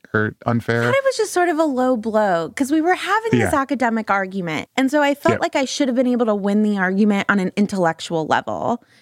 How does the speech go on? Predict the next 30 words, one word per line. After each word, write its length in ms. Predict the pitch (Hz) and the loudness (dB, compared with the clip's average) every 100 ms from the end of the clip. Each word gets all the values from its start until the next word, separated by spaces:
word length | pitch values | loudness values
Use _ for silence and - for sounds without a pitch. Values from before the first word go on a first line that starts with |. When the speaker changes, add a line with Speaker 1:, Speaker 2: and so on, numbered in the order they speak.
| _ | _
Speaker 2:
And 180 | - 285 | -2 2
I 120 | 294 | 2
think 220 | 285 359 262 | 0 -2 0
that 200 | 262 - | 0 0
pointed 320 | 254 226 202 | -2 0 -2
to 100 | 226 | -2
my 160 | 202 - | -2 0
own 160 | 208 196 | 0 0
ignorance, 480 | 135 156 135 - | -2 -6 -6 -4
that 100 | 214 | 0
I 60 | 185 | 0
haven't 460 | 180 - 165 170 165 | -2 -2 -2 -2 -4
read 200 | 165 160 | -4 -4
enough 460 | 175 165 147 143 - | -4 -2 -2 -2 -2
about 260 | 190 180 | -2 -2
disability 520 | 160 - 165 160 160 | -4 -6 -2 -2 -2
studies. 720 | 160 - 143 156 208 254 285 - - - - | -4 -4 -2 0 0 0 -4 -10 -20 -20 -6
And 180 | - 254 - | 0 0 2
I, 180 | 294 254 - | 0 0 -4
<laughs> 100 | - | -2
I 140 | 247 | 0
did, 260 | 220 196 202 | 2 2 0
after 220 | 190 226 | 0 -2
that 160 | 196 - | -4 -2
conversation, 480 | 185 190 196 208 | -4 -2 -2 -2
go 100 | 202 | 0
and 160 | 170 175 | 0 0
buy 140 | 160 | 0
a 80 | 160 | -2
book, 420 | 156 139 226 - | 0 -2 -2 -6